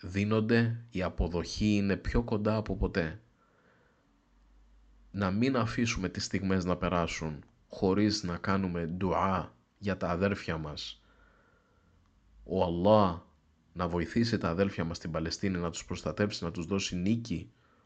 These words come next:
Να μην τελειώσει το Ραμαδάν χωρίς να έχουμε κάνει ντουά για αυτούς,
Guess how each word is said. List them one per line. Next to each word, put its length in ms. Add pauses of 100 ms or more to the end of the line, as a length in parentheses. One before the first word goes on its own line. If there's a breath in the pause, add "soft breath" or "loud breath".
(3000 soft breath)
Να 180
μην 280
τελειώσει 500
το 120
Ραμαδάν 500
χωρίς 420
να 100
έχουμε 280
κάνει 280
ντουά 580
για 180
αυτούς, 560